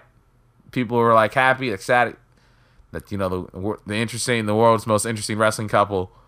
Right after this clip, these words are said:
was finally separated. But both have taken to social media to deny said reports. They were spotted over here in the Sunshine State down in Orlando, um,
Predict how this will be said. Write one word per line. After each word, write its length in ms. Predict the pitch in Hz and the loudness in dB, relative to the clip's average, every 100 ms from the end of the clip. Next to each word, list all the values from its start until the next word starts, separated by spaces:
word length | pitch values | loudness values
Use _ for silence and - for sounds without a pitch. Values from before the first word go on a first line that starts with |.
| _ _ _ _ - | _ _ _ _ -10
was 120 | 104 | -8
finally 520 | - 104 98 92 90 - | 0 2 2 0 -6 -6
separated. 640 | - 95 - 80 73 65 - _ _ _ - | -2 0 0 -6 -8 -14 -20 _ _ _ 0
But 400 | 120 117 - - _ _ _ | 4 4 2 -10 _ _ _
both 380 | 90 80 107 127 | -16 -2 2 2
have 120 | 135 | 0
taken 320 | - 139 135 131 | 2 4 4 0
to 60 | |
social 340 | 120 127 120 117 | 2 2 2 -2
media 320 | 110 98 82 | -2 -2 -4
to 160 | - | -8
deny 400 | 85 92 90 98 | -10 -4 2 2
said 240 | 101 - 87 | 2 -2 -6
reports. 720 | 78 - 139 135 110 - - _ _ _ _ _ - | -6 0 4 4 0 -12 -14 _ _ _ _ _ -14
They 80 | 90 | -10
were 60 | |
spotted 400 | 90 - 104 101 | -8 0 2 2
over 220 | 98 95 | 0 -2
here 100 | 98 | -2
in 60 | 101 | -2
the 80 | 90 | -2
Sunshine 420 | - 107 - 101 | -2 0 0 -2
State 460 | - 107 101 - - | 0 -2 -2 -4 -4
down 180 | 92 | -2
in 80 | 90 | -2
Orlando, 640 | 80 87 107 107 107 101 104 _ _ _ _ _ _ _ | -2 0 0 2 4 2 -2 _ _ _ _ _ _ _
um, 580 | 87 85 82 82 78 | -6 -4 -2 -2 -6